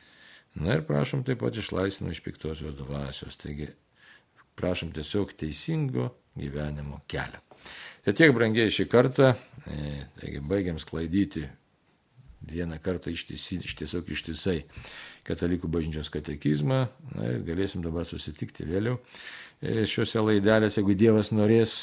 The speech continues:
ir sklaidyti vėl puslapius pagal aktualijas arba tiesiog pagal tai, kas mūsų gyvenime iškils, tiesiog dar ir dar ir dar kartą gilintis į Katalikų bažnyčios mokymą, kad tikrai, e,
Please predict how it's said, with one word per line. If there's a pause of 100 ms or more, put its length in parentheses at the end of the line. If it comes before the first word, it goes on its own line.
(440)
ir
sklaidyti
vėl
puslapius
pagal (400)
aktualijas
arba (320)
tiesiog (420)
pagal
tai,
kas
mūsų
gyvenime
iškils, (400)
tiesiog
dar
ir
dar
ir
dar
kartą
gilintis
į
Katalikų
bažnyčios
mokymą, (480)
kad
tikrai,
e,